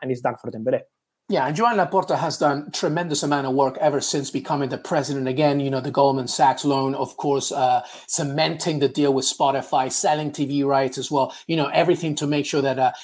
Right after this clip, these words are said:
Speaker 2: economically, at least Barcelona gets
Speaker 1: Yes.
Speaker 2: up again. So that's a
Speaker 1: Also,
Speaker 2: major
Speaker 1: also, I
Speaker 2: component.
Speaker 1: think is important. I hundred percent agree with you. And also, I think, uh, the atmosphere around the team is different.
Speaker 2: Yeah.
Speaker 1: It's completely
Speaker 2: Mm-hmm.
Speaker 1: different. I still remember Barcelona one year ago, the situation was not so optimistic. Now,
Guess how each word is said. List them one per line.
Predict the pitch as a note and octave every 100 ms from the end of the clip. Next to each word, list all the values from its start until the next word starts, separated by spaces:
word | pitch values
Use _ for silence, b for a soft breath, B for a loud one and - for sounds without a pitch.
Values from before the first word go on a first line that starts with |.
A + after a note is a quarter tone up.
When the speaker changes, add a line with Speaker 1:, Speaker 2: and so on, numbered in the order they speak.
| -
Speaker 2:
economically, | D3 E3 D#3 E3+ F3 D3 C#3
at | C#3
least | D3+ -
Barcelona | D3+ - D3+ C#3+ C3
gets | B2+ D3 C#3+ -
Speaker 1:
Yes. |
Speaker 2:
up | D3 B2
again. | C3+ C3 C3+ B2
So | C#3
that's | D3 D3
a | C#3
Speaker 1:
Also, | G#3+
Speaker 2:
major | - G#3 F#3+
Speaker 1:
also, | F#3 G3 G3+ G3 G#3+
I | E3
Speaker 2:
component. | C#3+ E3+
Speaker 1:
think | E3
is | D3
important. | C3 D3+ D3 D3 E3
I | E3
hundred | F3 D#3+
percent | D3 D3+ C#3+
agree | C#3 D3
with | C#3
you. | E3 F#3
And | D#3
also, | F3 F3
I |
think, | D#3+ D#3+ D3
uh, | D3 _ _ - D#3 D#3+
the | D3+
atmosphere | F3+ F3+ C#3+ C3 - C#3
around | B2 B2
the | A#2
team | B2 A2+ G#2+ _
is | C3+ A#2+
different. | D3 C#3 A2
Speaker 2:
Yeah. | -
Speaker 1:
It's | C#3
completely | - - D#3 C#3+
Speaker 2:
Mm-hmm. | C3+
Speaker 1:
different. | C#3+ C3 D3+
I |
still | - E3
remember | E3 E3
Barcelona | D3 C#3+ - D#3 D3+ C#3+ B B B
one | D3+ D3+
year | D3 C3+
ago, | D#3 D3
the | C3
situation | C3 C#3 C3+ - B2+
was | B2+ A#2+ -
not | E3+ C#3 C3+ D#3+ -
so | D#3+ C3+
optimistic. | - C3 C#3+ - G#3+ - B B D#3
Now, | D#3 D3+ D3 -